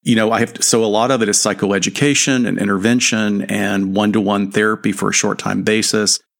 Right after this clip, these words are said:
transitional case management, de-escalation.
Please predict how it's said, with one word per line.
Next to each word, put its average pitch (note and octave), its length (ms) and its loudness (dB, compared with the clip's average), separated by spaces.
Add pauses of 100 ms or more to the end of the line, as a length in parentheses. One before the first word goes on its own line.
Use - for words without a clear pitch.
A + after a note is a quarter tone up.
(180)
transitional G2+ 600 0
case - 340 0
management, G2+ 640 0
de-escalation. G2+ 1080 0